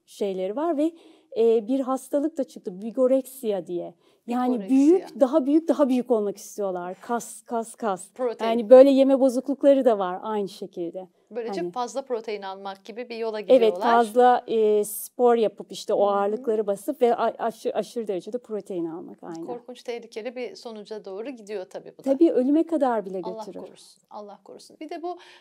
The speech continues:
Speaker 2: e, çalışmalar çerçevesinde diyet, sizin biraz karşı olduğunuz, gençlerde karşı olduğunuz bir konu.
Speaker 1: Hı.
Speaker 2: Şimdi bir takım ünlü diyet türleri çıktı. Ne bileyim işte gençler bilir,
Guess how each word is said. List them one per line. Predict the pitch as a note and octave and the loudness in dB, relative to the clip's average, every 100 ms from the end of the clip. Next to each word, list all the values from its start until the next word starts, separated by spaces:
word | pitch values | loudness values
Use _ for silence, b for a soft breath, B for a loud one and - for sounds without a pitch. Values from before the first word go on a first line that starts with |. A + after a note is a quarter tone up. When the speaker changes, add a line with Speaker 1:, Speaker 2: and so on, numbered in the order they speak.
| B - | B -8
Speaker 2:
e, | B3+ A#3+ - | -6 -6 -8
çalışmalar | - B3 - B3+ C4 C#4 | -12 -14 -14 -12 -10 -10
çerçevesinde | C4 B3 B3 A#3+ B3 D4+ E4 A3 | -10 -12 -12 -14 -14 -12 -12 -10
diyet, | B3 C4 B3+ | -8 -8 -8
sizin | - A3 A#3+ | -14 -14 -14
biraz | A3+ A3+ A3+ | -10 -12 -10
karşı | A#3+ A3 - | -10 -8 -8
olduğunuz, | A#3 F#3+ F#3+ F3+ | -10 -10 -16 -16
gençlerde | G#3 G#3 - G3+ G3+ | -16 -14 -12 -12 -14
karşı | G3+ G#3 G#3 - | -12 -12 -12 -12
olduğunuz | A3 E3+ E3+ E3 - - | -12 -14 -18 -20 -20 -20
bir | |
konu. | - A3 E4 | -20 -16 -16
Speaker 1:
Hı. | F#3 B B | -16 B B
Speaker 2:
Şimdi | - D#4+ | -16 -10
bir | |
takım | F#4 F4 - | -8 -8 -10
ünlü | D4+ D4+ C#4 | -12 -12 -12
diyet | A#3+ C4+ C4+ _ | -10 -10 -12 _
türleri | - A#3 G3+ G#3 G3 G3 - | -20 -16 -12 -10 -10 -12 -16
çıktı. | G#3 - G#3+ A3+ | -16 -16 -14 -14
Ne | A#3 | -12
bileyim | A3+ G3+ | -12 -14
işte | - A#3+ | -10 -8
gençler | - A3 G#3+ - G#3 F#3+ | -8 -12 -14 -12 -12 -10
bilir, | G#3+ | -10